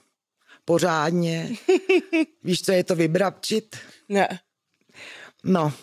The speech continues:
Speaker 1: to je právě ono. Sundala jsem jim trenýrky, tepláky,
Speaker 2: Jesus.
Speaker 1: chytla za koule a zmáčkneš, pustíš, zmáčkneš, to je vybrabčit. No
Speaker 2: Ok.
Speaker 1: a takhle jsem ty moje zajace mučila.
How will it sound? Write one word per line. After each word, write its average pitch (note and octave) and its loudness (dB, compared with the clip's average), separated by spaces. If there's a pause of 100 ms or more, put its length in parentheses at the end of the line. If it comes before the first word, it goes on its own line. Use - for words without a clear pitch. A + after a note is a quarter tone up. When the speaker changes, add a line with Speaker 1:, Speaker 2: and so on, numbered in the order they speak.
(480)
Speaker 1:
to F#3 2
je F#3 4
právě F3 2
ono. C#3+ 0
Sundala F#3 2
jsem E3 -4
jim C#3 0 (220)
trenýrky, A3+ 2
tepláky, G#3 0 (200)
Speaker 2:
Jesus. - -6 (360)
Speaker 1:
chytla E3 0
za E3 2
koule G#3+ 2 (220)
a B2 -4 (380)
zmáčkneš, G3 -2 (140)
pustíš, C#3+ -6
zmáčkneš, E3+ -4
to - -2
je G#3 2
vybrabčit. C3+ -2 (600)
No G#3 2
Speaker 2:
Ok. A#3 2
Speaker 1:
a - 0
takhle G#3 2
jsem G#3+ 0
ty A3 2
moje G#3 4
zajace F3+ 0
mučila. D#3 0